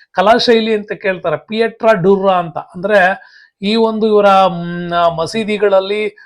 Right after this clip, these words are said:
ಒಂದು ಬಳ್ಳಿ ಮತ್ತು ಎಲೆಗಳನ್ನ ಹೊಂದಿರತಕ್ಕಂಥ ಚಿತ್ರಗಳನ್ನ ಕೆತ್ತುತ್ತಾ ಇರ್ಲಿಲ್ಲ, ಇವನ್ ಕಾಲದಿಂದ ಶುರುವಾಯ್ತು. ಹಂಗಾಗಿ ಇದನ್ನ ಪ್ರಿಯೆಟ್ರಾ ಡುರ್ರಾ ವಾಸ್ತುಶೈಲಿ ಅಂತ ಕರೀತಾರೆ. ಭಾರತದಲ್ಲಿ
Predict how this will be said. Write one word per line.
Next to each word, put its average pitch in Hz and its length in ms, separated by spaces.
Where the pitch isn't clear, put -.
ಒಂದು 185 340
ಬಳ್ಳಿ 208 640
ಮತ್ತು 202 360
ಎಲೆಗಳನ್ನ 196 520
ಹೊಂದಿರತಕ್ಕಂಥ 180 800
ಚಿತ್ರಗಳನ್ನ 165 580
ಕೆತ್ತುತ್ತಾ 165 500
ಇರ್ಲಿಲ್ಲ, 156 320
ಇವನ್ 226 260
ಕಾಲದಿಂದ 208 400
ಶುರುವಾಯ್ತು. 175 580
ಹಂಗಾಗಿ 190 400
ಇದನ್ನ 208 220
ಪ್ರಿಯೆಟ್ರಾ 214 640
ಡುರ್ರಾ 196 640
ವಾಸ್ತುಶೈಲಿ 180 580
ಅಂತ 165 200
ಕರೀತಾರೆ. 165 420
ಭಾರತದಲ್ಲಿ 175 600